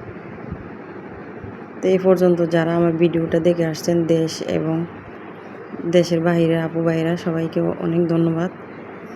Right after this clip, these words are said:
আর কেউ যদি লাইকটা দিতে ভুলে যান, প্লিজ একটা লাইক দিয়ে দিবেন।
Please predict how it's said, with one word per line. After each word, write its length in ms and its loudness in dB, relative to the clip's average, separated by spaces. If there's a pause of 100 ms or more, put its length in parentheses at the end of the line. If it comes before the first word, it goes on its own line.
(1400)
আর 320 2 (440)
কেউ 220 4
যদি 180 6
লাইকটা 340 4
দিতে 200 6
ভুলে 260 6
যান, 200 4
প্লিজ 260 2 (640)
একটা 220 -2
লাইক 260 6
দিয়ে 180 8
দিবেন। 260 4